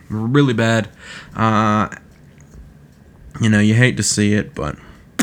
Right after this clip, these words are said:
uh, moving on, I think the next big game we should discuss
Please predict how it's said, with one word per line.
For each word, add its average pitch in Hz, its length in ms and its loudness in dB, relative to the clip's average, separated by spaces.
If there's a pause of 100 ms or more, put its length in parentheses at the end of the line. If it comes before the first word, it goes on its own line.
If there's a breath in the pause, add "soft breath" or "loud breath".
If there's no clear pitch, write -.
(1300)
uh, 107 340 0
moving 175 680 4 (100)
on, 120 440 2
I - 720 -18
think 196 160 2
the 185 80 2
next 185 360 0
big 147 280 2
game 123 640 4
we 120 80 2
should 110 260 -2
discuss 110 960 -2